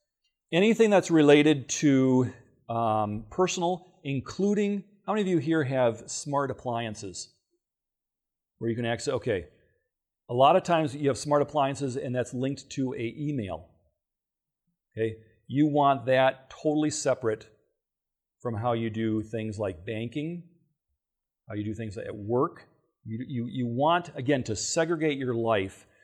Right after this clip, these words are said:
If you do, uh, online purchases,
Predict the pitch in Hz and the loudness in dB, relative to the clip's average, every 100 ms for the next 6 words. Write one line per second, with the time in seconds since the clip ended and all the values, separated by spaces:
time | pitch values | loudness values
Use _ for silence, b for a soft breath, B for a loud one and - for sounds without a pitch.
0 | b b - 135 151 147 123 175 175 175 | b b 0 0 2 0 4 4 6 4
1 | - 143 - 160 156 175 160 151 151 131 | 2 0 2 2 2 4 4 2 2 -2
2 | - 175 190 - 202 208 - | -4 -2 -4 -4 -4 -4 -10